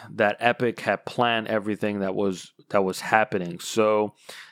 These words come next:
they tweeted out that they were releasing a new Fortnite short called nineteen eighty Fortnite very shortly after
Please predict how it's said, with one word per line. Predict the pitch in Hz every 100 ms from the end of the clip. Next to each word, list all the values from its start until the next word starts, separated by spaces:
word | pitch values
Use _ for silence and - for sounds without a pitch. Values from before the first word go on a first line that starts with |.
| _
they | 117 113
tweeted | - - 165 185 160
out | 120 113 110 -
that | 107
they | 110
were | 113 110
releasing | 107 107 110 - 113
a | 104
new | 104 107
Fortnite | - - 117 113 101 98
short | - 101 95 95 - - - _
called | - 113 107
nineteen | 104 113 131 - 135 123 -
eighty | 110 110 110
Fortnite | 87 - - 123 113 101 95 92
very | - 101 127 143
shortly | 127 - 127 113 110 107
after | - 110 104 - 110 101 104 101 98